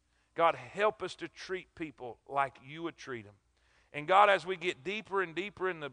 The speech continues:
in the book of Proverbs, Lord, I know there's gonna be even more severe things that you're gonna deal with us about. But help us to receive it as the Word of God.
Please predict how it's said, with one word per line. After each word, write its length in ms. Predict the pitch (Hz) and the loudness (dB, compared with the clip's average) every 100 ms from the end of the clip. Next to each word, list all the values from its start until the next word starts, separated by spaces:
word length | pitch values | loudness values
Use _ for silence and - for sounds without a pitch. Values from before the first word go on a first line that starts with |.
| - | -8
in 120 | 147 | -8
the 80 | 131 | -4
book 240 | 156 185 | -2 -2
of 100 | 143 | -4
Proverbs, 760 | - 165 185 196 196 196 - - _ _ - | -2 2 4 4 0 0 -10 -20 _ _ -10
Lord, 420 | 151 196 208 202 - | 2 4 6 4 4
I 140 | 156 | 2
know 300 | 180 196 208 | 4 2 2
there's 180 | 170 160 | 0 -4
gonna 200 | 143 170 | -4 -4
be 260 | 160 139 175 | -4 -8 -8
even 240 | 160 135 | -10 -10
more 240 | 147 190 180 | -6 -6 -4
severe 360 | 175 160 185 | -6 -2 -2
things 400 | 170 160 151 135 | -2 -6 -10 -10
that 160 | 131 - | -14 -12
you're 80 | 143 | -10
gonna 180 | 151 | -10
deal 260 | 127 147 156 | -8 -6 -4
with 140 | 139 | -6
us 140 | 127 - | -8 -12
about. 360 | 117 131 120 _ _ - | -4 -4 -4 _ _ -6
But 160 | 151 139 | -6 -4
help 340 | 151 202 202 | 0 0 0
us 140 | 208 | -6
to 140 | - 196 | -8 -8
receive 580 | 190 - - 190 190 135 | -8 -8 -10 -10 -10 -10
it 100 | - | -4
as 200 | 147 131 | -4 -4
the 100 | 135 | -6
Word 320 | 117 139 175 | -6 -2 0
of 100 | 175 | -2
God. 300 | 139 123 107 | -2 -2 -2